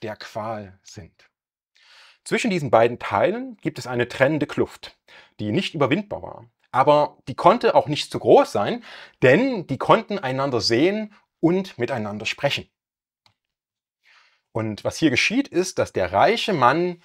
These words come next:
mit Abraham debattiert in Vers einunddreißig und Abraham ihn korrigiert. Der reiche Mann sagt, wenn ein Wunder geschieht, dann kommen die Menschen zur Besinnung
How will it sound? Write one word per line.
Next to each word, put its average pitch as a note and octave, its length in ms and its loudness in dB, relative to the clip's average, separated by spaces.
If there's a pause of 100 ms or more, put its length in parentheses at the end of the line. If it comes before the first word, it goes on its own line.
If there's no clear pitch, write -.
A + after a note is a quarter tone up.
(200)
mit F3 460 0
Abraham B2 720 -2
debattiert - 640 -8 (100)
in B2+ 640 -4 (160)
Vers D3 280 0
einunddreißig C3+ 680 -4
und A2+ 280 -10
Abraham D3 720 0
ihn B2 320 -10
korrigiert. - 720 -4 (1040)
Der F#2+ 100 -2
reiche F#3+ 280 4
Mann A#2+ 180 0
sagt, A#2+ 320 4
wenn A#2+ 100 4
ein A2 280 -4
Wunder C4 260 2
geschieht, B3+ 640 -2 (400)
dann G#3+ 600 2
kommen F3 200 2
die D#3 80 -2
Menschen F3 320 -2
zur - 140 0
Besinnung A#3+ 500 0